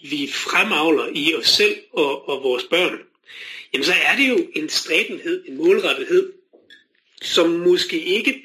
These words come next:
passer super godt til, øh, til kunstnerlivet. Og som, som, som jeg siger, hvis, hvis, en, hvis man er konservativ, så vil man helst kigge på noget kunst, der er hundrede år gammel. Og hvis man er liberal, så vil man hellere ud og tjene nogle penge og gå på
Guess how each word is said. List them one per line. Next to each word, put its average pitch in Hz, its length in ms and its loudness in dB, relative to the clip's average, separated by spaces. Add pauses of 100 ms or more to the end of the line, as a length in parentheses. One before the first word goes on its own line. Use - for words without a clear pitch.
passer 208 320 2
super - 480 0
godt 175 280 -2 (460)
til, 170 400 2 (340)
øh, 131 600 0 (280)
til - 140 2
kunstnerlivet. 139 580 2 (800)
Og 160 80 2
som, 185 260 0
som, 175 380 0
som 170 300 2
jeg 160 100 4
siger, 208 220 4 (180)
hvis, 185 240 2
hvis, - 460 -2 (120)
en, 165 380 -2 (520)
hvis 185 180 0
man 180 120 2
er 175 60 -2
konservativ, 240 580 0
så 262 140 2
vil 240 120 2
man 165 140 2
helst 214 240 -2 (220)
kigge 240 220 -2
på 170 60 -4
noget 190 160 -2
kunst, 190 300 0
der 151 100 2
er 139 60 2
hundrede 190 300 4
år 165 120 4
gammel. 147 260 -2 (540)
Og - 80 -2
hvis 190 160 2
man 180 140 4
er 175 40 2
liberal, 170 480 2
så 220 120 -4
vil 214 120 0
man 160 160 -2
hellere 190 240 2
ud 170 140 2
og 165 60 -6
tjene 170 200 2
nogle 143 200 -4
penge 170 240 0
og 160 60 -6
gå 143 180 0
på 139 60 -6